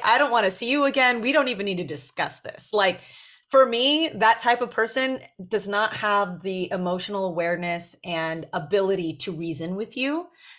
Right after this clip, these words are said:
Cut that off and leave it. And I don't know, however you wanna do it.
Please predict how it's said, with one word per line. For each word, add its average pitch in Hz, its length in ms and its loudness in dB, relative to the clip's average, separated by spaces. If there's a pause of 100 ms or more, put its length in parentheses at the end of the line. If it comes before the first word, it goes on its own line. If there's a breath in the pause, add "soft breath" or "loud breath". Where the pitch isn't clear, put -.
(380 loud breath)
Cut 330 220 2
that 294 200 6
off 233 400 4
and 165 300 0
leave 165 260 -4
it. 143 160 -4
And 156 220 -4
I 226 140 2
don't 208 160 0
know, 190 160 2
however 180 480 2
you 160 180 -6
wanna 156 240 -6
do 139 180 -8
it. - 140 -12